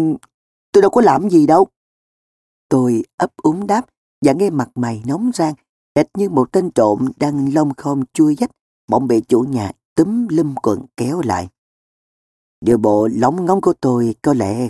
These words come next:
khiến Cẩm Phô thương hại. Nó không thèm hỏi tới mà lặng lẽ buông mình lên chiếc ghế ngổn ngang sát lá. Trong một thoáng, tim tôi như thắt lại. Cẩm Phô nó đã ngồi lên đống lá khô mà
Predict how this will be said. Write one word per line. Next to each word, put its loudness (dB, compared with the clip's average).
khiến 0
Cẩm -2
Phô -2
thương 0
hại. -6
Nó 2
không 0
thèm -4
hỏi -4
tới -2
mà -4
lặng -2
lẽ -2
buông 0
mình -2
lên -8
chiếc -2
ghế 0
ngổn -2
ngang -4
sát -6
lá. -2
Trong -2
một -4
thoáng, -4
tim 4
tôi 2
như 0
thắt -4
lại. 2
Cẩm 2
Phô 2
nó 0
đã 2
ngồi 0
lên -2
đống 0
lá -2
khô -2
mà -2